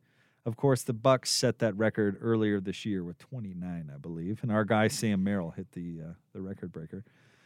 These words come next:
Uh, the Jazz bench hit nineteen three-pointers tonight. This is a new N B A record for most threes made off the bench.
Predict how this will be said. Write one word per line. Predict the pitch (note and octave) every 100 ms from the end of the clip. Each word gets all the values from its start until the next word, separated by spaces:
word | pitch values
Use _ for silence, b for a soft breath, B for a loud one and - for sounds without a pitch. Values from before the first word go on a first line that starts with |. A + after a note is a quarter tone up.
| b b D3+
Uh, | D#3+ D#3+
the | D#3 F3
Jazz | D3 G#3+ A#3+ F3+
bench | G#3 G3+ -
hit | F#3 D3
nineteen | E3 G#3+ G3+ - G#3 F#3+
three-pointers | D3 E3+ D#3 D#3+ D#3 D3+ -
tonight. | D3+ D3 D#3
This | D#3 D3+
is | C#3
a | D3
new | C#3+ D#3 G3 A3+ A3
N | E3+ F#3
B | F3+ F3
A | D#3+
record | D3 D3 D#3+ C#3+
for | - B2+
most | C3 C#3 D3 -
threes | - C#3+ B2+ C3 B2+ A2
made | A2 A2
off | G#2 G#2+ -
the | F2 D2 -
bench. | G2+ F#2 - - -